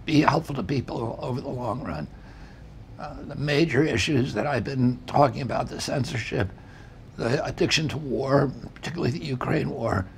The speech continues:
and then most of all, the chronic disease epidemic. And I think, you know, I, I, it gave me a platform to talk about those issues, and a lot more people are about, aware of them now, and a lot more people are, it's part of the national conversation, which it was not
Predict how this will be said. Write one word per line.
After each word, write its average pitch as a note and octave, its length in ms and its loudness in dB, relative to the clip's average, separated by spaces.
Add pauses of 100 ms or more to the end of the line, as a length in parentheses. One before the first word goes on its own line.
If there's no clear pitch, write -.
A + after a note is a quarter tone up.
(640)
and D#3+ 160 -2
then D3 220 4
most D3+ 380 6
of E3+ 100 -8
all, C#3+ 180 2
the C3 60 0
chronic A#2+ 380 0
disease G#2+ 360 -4
epidemic. G2+ 460 -8 (160)
And C3 100 -6
I C3+ 100 -2
think, C3+ 260 0 (180)
you - 80 -8
know, B2 140 -2
I, - 260 2
I, - 160 -4 (260)
it - 160 -6
gave E3 240 8
me D3 100 4
a C#3+ 60 6
platform C#3 540 0
to - 80 -8
talk C3+ 260 0
about C3+ 240 0
those D#3 240 -2
issues, D3+ 480 0
and B2+ 100 -6
a - 40 -8
lot - 220 -4
more C#3 180 -4
people C3 320 -6
are C3+ 120 -6
about, B2+ 300 -8
aware - 420 0
of D3 100 0
them D3+ 180 -4
now, D3 320 -2
and C3+ 100 -2
a - 40 -4
lot D#3+ 220 -2
more E3 200 -6
people C3 440 0
are, - 100 -4
it's - 320 -10
part F3 260 4
of D3 60 2
the D#3 80 4
national - 460 0
conversation, A#2+ 720 -4
which - 180 -4
it - 100 -8
was - 280 -6
not - 340 -2